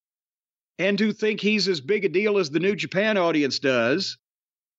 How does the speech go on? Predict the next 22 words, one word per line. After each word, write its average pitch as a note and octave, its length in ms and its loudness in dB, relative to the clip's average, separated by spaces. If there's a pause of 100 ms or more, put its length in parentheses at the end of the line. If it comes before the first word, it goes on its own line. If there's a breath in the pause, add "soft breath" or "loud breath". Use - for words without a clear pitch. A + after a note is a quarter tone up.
(100)
So A#3 240 0
they A3+ 140 0
bring G#3+ 320 -2
him D#4 140 2
over B3+ 220 0
here A3+ 180 2
and C4+ 100 0
they G3+ 120 0
put A#3 240 -2
him C4 140 -2
on G3 180 0
T G3+ 200 0
V A#3 200 0
and C4 120 0
they G#3 100 0
partner A#3 440 -2
him A3 140 0
up D3+ 200 -2
with F#3+ 140 -2
the D3+ 100 -2
mascot. C3+ 840 -2 (1040)
How C#4 520 -2